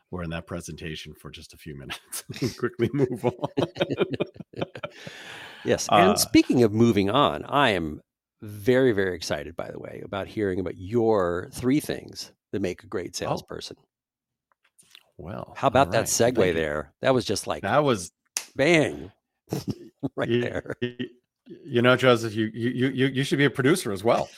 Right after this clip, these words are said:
Speaker 1: Uh, <laughs> no,
Speaker 2: Nah.
Speaker 1: that is, so I was thinking is, you know, since three is the magic number,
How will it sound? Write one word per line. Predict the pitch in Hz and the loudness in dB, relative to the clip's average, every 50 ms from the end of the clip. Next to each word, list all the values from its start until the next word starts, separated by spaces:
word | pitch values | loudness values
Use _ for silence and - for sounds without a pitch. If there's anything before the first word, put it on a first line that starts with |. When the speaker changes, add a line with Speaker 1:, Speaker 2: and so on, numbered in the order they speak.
| - - | -4 0
Speaker 1:
Uh, | 113 101 92 92 90 90 101 - - - - - - _ _ - - - | 0 2 2 0 0 -2 -4 -6 -6 -6 -6 -6 -6 _ _ -10 -10 -10
<laughs> | - - - _ - - - - - - _ _ - 196 208 190 156 123 - _ _ _ - | -10 -12 -16 _ -16 -14 -14 -16 -18 -20 _ _ -8 -8 -6 -8 -8 -12 -16 _ _ _ -12
no, | - - 78 - | -8 -6 -4 -4
Speaker 2:
Nah. | 120 123 113 107 87 76 76 78 78 80 82 82 82 | -2 0 2 2 4 4 4 2 2 2 0 -2 -2
Speaker 1:
that | 101 101 98 | -4 -6 -8
is, | - | -8
so | 131 120 117 117 - _ - | -8 -8 -8 -10 -12 _ -8
I | 127 139 | -6 -6
was | 180 175 - | -6 -6 -4
thinking | - 127 120 123 117 110 104 | -4 -4 -4 -2 -4 -4 -4
is, | 101 95 - - | -4 -6 -8 -10
you | 98 | -12
know, | 92 | -12
since | 92 - 117 101 - - | -12 -12 -12 -14 -14 -12
three | - 120 113 117 117 | -8 -4 -2 -2 -2
is | 110 101 98 | -2 -4 -6
the | 101 | -6
magic | 98 95 98 92 92 - 92 | -6 -6 -6 -8 -8 -8 -8
number, | 85 82 131 160 | -8 -8 -8 -10